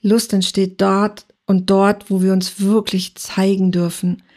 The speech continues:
wo wir nichts zurücknehmen müssen, wo wir nicht uns für irgendwas, ja, f-, quasi fast noch entschuldigen müssen.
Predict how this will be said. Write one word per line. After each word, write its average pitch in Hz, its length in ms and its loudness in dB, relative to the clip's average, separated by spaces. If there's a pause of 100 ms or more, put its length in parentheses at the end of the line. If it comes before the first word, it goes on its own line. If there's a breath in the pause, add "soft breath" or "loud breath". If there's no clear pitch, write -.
(480 soft breath)
wo 202 180 2
wir 220 80 4
nichts 247 420 2
zurücknehmen 196 720 0
müssen, 175 440 -4
wo 190 180 0
wir 202 80 2
nicht 247 500 0
uns 214 360 -2
für - 180 -4
irgendwas, 208 720 0 (420 soft breath)
ja, 208 400 0 (560)
f-, - 220 -16
quasi 226 340 2
fast 233 320 -4
noch 214 120 0
entschuldigen 208 580 2
müssen. - 400 -8